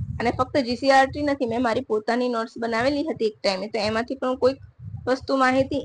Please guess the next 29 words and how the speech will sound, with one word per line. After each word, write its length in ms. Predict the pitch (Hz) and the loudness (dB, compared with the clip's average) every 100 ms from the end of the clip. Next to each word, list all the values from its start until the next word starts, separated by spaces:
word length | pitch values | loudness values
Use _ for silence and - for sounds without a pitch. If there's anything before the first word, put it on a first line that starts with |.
| 262 | -2
ઇન્ક્લુડ 340 | 254 277 285 | -2 -2 0
કરવા 280 | 285 269 277 | 2 4 2
જેવી 280 | 262 277 285 | 2 -2 0
હોય 180 | 302 277 | 2 0
છે 140 | - | 0
ને, 140 | 277 | -2
તો 100 | 254 | 0
એમાં 240 | 240 233 277 | 0 2 2
હું 140 | 294 | 2
ઇન્ક્લુડ 340 | 247 226 226 226 | 0 0 -2 0
કરીને 320 | 220 220 226 | 0 0 0
આપી 240 | 202 202 | -2 -2
દઉં 180 | 202 220 | -4 -6
છું. 220 | - 269 - _ - - - - - 320 226 _ _ _ - - - - - | -6 -12 -14 _ -14 -12 -14 -18 -18 -18 -20 _ _ _ -20 -20 -20 -14 -6
કહેવા 260 | 214 233 | 0 2
માટે 240 | 262 277 277 | 4 2 2
તો 120 | 285 | 0
ફક્ત 260 | 277 269 | -2 0
એમ 200 | 285 247 | 2 2
સી 140 | 269 269 | 0 -6
ક્યુ 160 | 254 | -6
છે, 120 | 226 220 | -4 -4
પણ 220 | 226 226 | -2 -2
સાથે 300 | 233 226 269 | -2 0 0
સાથે 260 | 277 269 | 0 -2
તમારી 380 | 302 269 254 285 | -2 0 0 -2
ડિટેલ 360 | 247 226 226 220 | -4 -2 -2 -2
પણ 160 | 220 202 | -6 -8
છે, 140 | 196 | -8